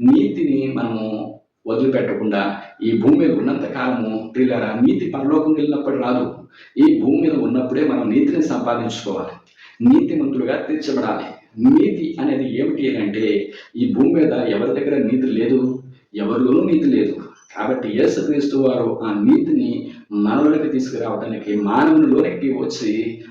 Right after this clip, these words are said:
ఆయన నీతిమంతుడు గనక, నీతి సూర్యుడు గనక, ఆ నీతి సూర్యుడు ఎవరిలో ఉదయిస్తాడో,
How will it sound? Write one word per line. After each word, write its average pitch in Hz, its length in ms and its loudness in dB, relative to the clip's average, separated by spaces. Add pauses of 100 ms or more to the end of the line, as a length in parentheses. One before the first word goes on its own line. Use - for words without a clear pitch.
(120)
ఆయన 107 160 -2
నీతిమంతుడు 127 680 2
గనక, 104 260 -4 (520)
నీతి 285 340 2
సూర్యుడు 233 360 2
గనక, - 240 0 (460)
ఆ 98 180 -6
నీతి 135 260 2
సూర్యుడు - 380 2
ఎవరిలో 156 480 2
ఉదయిస్తాడో, 135 1000 0